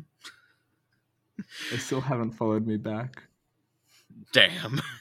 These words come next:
Speaker 1: I know.
Speaker 2: <laughs> Yeah. Don't worry, you might get there someday.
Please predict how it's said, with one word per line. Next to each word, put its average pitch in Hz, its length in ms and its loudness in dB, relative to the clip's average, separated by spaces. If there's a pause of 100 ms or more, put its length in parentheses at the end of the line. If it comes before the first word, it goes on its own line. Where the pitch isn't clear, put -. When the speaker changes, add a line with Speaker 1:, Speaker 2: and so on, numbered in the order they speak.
(580)
Speaker 1:
I 127 120 0
know. 131 480 2 (260)
Speaker 2:
<laughs> - 320 -20
Yeah. 92 260 0 (1600)
Don't 110 180 4
worry, 95 300 2
you 101 100 -2
might 98 260 0
get 101 220 -2
there 92 100 -2
someday. 82 500 -6